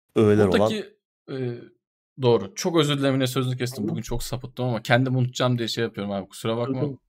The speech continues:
Speaker 2: E,
Speaker 1: Yok, hayır.
Speaker 2: buradaki olay şu. Şimdi insanlar hani daha iyi oyunlar oynadılar ya. Elden Ring bilmem ne. Nioh, Mioh. Yani kombat anlamında daha iyi oyunlar oynadılar ya. Artık bunları gördüğümüz zaman biraz böyle şey oluyor.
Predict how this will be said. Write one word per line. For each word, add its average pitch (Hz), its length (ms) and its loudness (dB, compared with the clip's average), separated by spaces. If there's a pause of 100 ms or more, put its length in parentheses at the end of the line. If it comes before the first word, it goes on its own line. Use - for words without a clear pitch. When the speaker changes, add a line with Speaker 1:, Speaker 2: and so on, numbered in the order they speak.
(140)
Speaker 2:
E, - 60 4
Speaker 1:
Yok, 113 140 4
hayır. 160 180 0 (920)
Speaker 2:
buradaki 165 520 -2
olay 147 260 2
şu. 90 200 -8
Şimdi 135 320 -8
insanlar 170 560 2
hani 170 340 -4 (340)
daha 127 260 6
iyi 151 180 2
oyunlar 143 420 4
oynadılar 135 560 4
ya. 95 340 -2
Elden 107 340 0
Ring 101 220 -8
bilmem 107 420 0
ne. 101 240 -2 (320)
Nioh, 110 300 -2
Mioh. 110 200 -2
Yani 110 340 -2
kombat 127 440 0
anlamında 135 320 0
daha 131 160 4
iyi 139 100 0
oyunlar 135 200 0
oynadılar 135 400 -4
ya. 107 140 -8
Artık 175 460 -2 (500)
bunları 139 300 2
gördüğümüz 151 640 0
zaman 160 300 -2
biraz 143 220 0
böyle 135 120 -2
şey 127 180 -4
oluyor. 98 280 -6